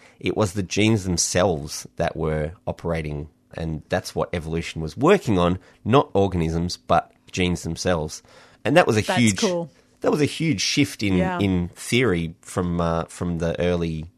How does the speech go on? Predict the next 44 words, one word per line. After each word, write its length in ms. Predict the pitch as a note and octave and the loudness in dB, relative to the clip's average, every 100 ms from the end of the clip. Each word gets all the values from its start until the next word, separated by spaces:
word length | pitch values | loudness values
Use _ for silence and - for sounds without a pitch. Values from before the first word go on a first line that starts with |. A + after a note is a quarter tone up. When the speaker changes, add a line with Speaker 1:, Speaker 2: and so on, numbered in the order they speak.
| _ | _
Speaker 1:
twentieth 340 | - F2 E2 - | -6 -4 -4 -4
century 320 | E2 - E2 | -8 -6 -10
to 160 | - | -10
the 160 | F2 D#2 - - E2+ - | -10 -10 -12 -18 -18 -10
latter 300 | F2+ F2+ F2 | -4 -2 -2
half 300 | F2 D#2 - | -2 -2 -4
of 100 | D#2 | -12
the 60 | |
twentieth 300 | D#2 E2+ D#2 - | -10 -8 -8 -6
century, 300 | F2 - D2+ | -6 -6 -8
I 40 | |
guess. 180 | C#2+ - | -8 -8
This 160 | G#2+ - | -10 -8
was 100 | E2+ | -6
sort 200 | F2 D#2+ | -4 -4
of 120 | D#2 - - - _ | -6 -14 -20 -20 _
in 100 | - | -4
the 60 | E2 | -2
sixties 540 | - F2+ - F2 D2+ | -2 -4 -6 -8 -6
where 80 | E2+ | -4
they 100 | D2 | -4
started 380 | D#2 - D#2+ D2+ | -4 -4 -4 -4
figuring 360 | - E2 D#2 D2+ | -8 -8 -6 -6
this 120 | C#2+ | -8
stuff 320 | - D#2+ - | -8 -8 -4
out. 240 | E2+ D#2 - _ | -4 -6 -10 _
So 200 | - F3+ | 0 4
the 100 | E3+ | 6
other 120 | F#3 F3+ | 6 6
thing 280 | E3+ D3 | 6 6
it 100 | A2+ | 6
revealed 480 | F2+ A2 A2+ A2+ A2 - | 4 4 8 8 6 2
was 160 | G#2+ | 0
that 180 | A#2+ - | 2 0
genes 540 | - A#2+ G3 B2+ G#2+ | 4 6 6 4 2
themselves 720 | - G2 - B2 F2+ A1+ G#2 - | -2 -2 0 0 2 0 -6 -8
could 280 | - A2 G#2 _ | -6 -6 -6 _
benefit 340 | A2+ G#2 - - | 0 0 -2 -4
directly 440 | G2+ G2+ - F#2 | 0 0 0 -2
from 280 | - G2+ F#2 | 0 0 0
an 80 | F#2+ | 2
organism 540 | G#2 G#2+ G#2+ F#2+ G2+ - | 0 2 0 2 0 -2
acting 400 | A2 - A2+ G#2+ | -8 -6 -4 -4
against 840 | G#2+ - - A#2 A#2+ - - - | -4 -8 -2 0 0 -6 -12 -12